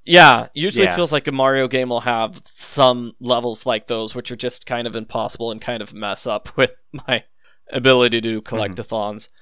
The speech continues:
Speaker 1: I mean, even something like Pokemon, like, you can play the game trying to catch all one hundred and fifty Pokemon. Do, do people
Speaker 2: I
Speaker 1: count
Speaker 2: never
Speaker 1: that
Speaker 2: did
Speaker 1: as a
Speaker 2: that either.
Speaker 1: collectathon? Yeah, no, that seems like way too much work. <laughs>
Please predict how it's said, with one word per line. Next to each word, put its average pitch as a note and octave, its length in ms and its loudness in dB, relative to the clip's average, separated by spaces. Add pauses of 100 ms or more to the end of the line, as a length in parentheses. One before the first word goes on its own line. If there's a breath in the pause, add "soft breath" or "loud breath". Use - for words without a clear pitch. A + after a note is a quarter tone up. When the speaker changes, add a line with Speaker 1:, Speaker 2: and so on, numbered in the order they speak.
(460)
Speaker 1:
I C#3 80 -4
mean, E3 160 0
even F#3+ 200 -4
something F3 320 -2
like C#3 200 -2
Pokemon, C3+ 540 -2
like, B2+ 220 -4
you C3+ 80 -6
can C#3+ 380 -4
play C#3 240 -4
the C#3 100 -8
game A#2+ 260 -4
trying A#2+ 220 -6
to A#2 60 -8
catch A#2 340 -6
all B2 280 -4
one A#2+ 140 -6
hundred B2+ 340 -6
and A#2+ 140 -10
fifty B2 300 -8
Pokemon. A2+ 720 -8
Do, G#2 160 -10 (160)
do A#2+ 80 -10
people B2+ 380 -10
Speaker 2:
I B2 80 -2
Speaker 1:
count A#2+ 100 0
Speaker 2:
never A#2 200 0
Speaker 1:
that A#2+ 60 -2
Speaker 2:
did A#2+ 60 -2
Speaker 1:
as B2 80 -4
a - 20 -8
Speaker 2:
that A2+ 240 0
either. A#2+ 260 -2
Speaker 1:
collectathon? B2+ 460 -4 (440)
Yeah, D#3 320 10
no, C3+ 220 8
that C3+ 200 6
seems D3 240 -2
like A#2+ 140 2
way C3 340 4
too C#3+ 200 0
much B2+ 280 4
work. C3 580 2
<laughs> - 60 -20